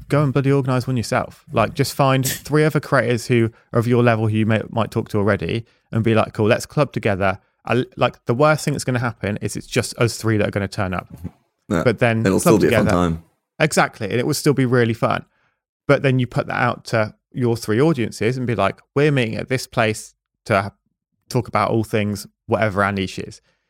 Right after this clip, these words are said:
Speaker 1: See what happens, because I guarantee at least one other person will turn up, probably from each of you, and then suddenly you've got six people.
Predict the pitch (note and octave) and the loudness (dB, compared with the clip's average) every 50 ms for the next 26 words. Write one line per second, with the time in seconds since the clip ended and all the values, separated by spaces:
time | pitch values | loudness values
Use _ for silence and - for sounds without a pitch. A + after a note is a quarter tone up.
0 | _ _ _ _ _ _ _ _ _ _ _ _ _ _ - - - F3+ G3 F#3 | _ _ _ _ _ _ _ _ _ _ _ _ _ _ -10 -2 0 2 2 2
1 | - - - C3 A#2+ - - - - - - - - A2+ - - C#3 B2+ A#2 - | 0 -2 -2 -4 -4 -6 -10 -14 -14 -14 -10 -8 -8 -6 -2 0 0 0 0 -2
2 | - - _ _ - C3 C3 - D3+ D#3+ E3 D#3 C#3 - C#3+ - B2 B2+ A#2+ - | -6 -12 _ _ -2 0 0 2 2 2 2 0 0 0 0 0 0 0 -2 -2
3 | - A2 B2 D3 C#3 B2 A2 G#2 G2+ - F#2 F2 E2+ - - - F#2 F2+ - - | -2 0 2 2 4 2 2 0 -2 -2 -2 -2 -2 -4 -6 -8 -8 -8 -8 -8
4 | - F2 E2+ F2+ G2+ - - _ _ _ _ _ _ _ _ _ _ - B2 G2 | -8 -6 -6 -4 -6 -6 -8 _ _ _ _ _ _ _ _ _ _ -2 0 2
5 | A#2 A2+ G#2+ - G#2+ G#2 B2 B2+ - - - - - - G#2 B2 C3+ - A2 - | 2 0 0 0 -2 -2 -2 -2 -4 -10 -14 -10 -8 -6 -6 -6 -4 -4 -4 -4
6 | - A#2+ A2 G#2+ G2 - - - - - C3+ - - - - - - - - - | -2 -2 -2 -2 -2 -4 -6 -6 -4 -4 -4 -4 -6 -10 -12 -12 -12 -10 -10 -8
7 | - - A#2 | -8 -8 -8